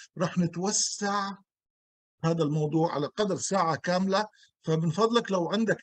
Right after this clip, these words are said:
أسئلة، أنا خليت سبع أسئلة هي الأساسية، يعني مثلًا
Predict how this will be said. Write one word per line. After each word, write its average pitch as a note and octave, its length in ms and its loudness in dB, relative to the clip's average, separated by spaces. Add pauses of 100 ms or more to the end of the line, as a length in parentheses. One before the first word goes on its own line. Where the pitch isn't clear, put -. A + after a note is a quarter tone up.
أسئلة، F#3 480 0
أنا F3 120 2
خليت F3+ 400 0 (220)
سبع A3+ 460 2
أسئلة F#3 420 0 (340)
هي A#3 160 6
الأساسية، E3 680 0 (100)
يعني D3 280 2
مثلًا F3 400 4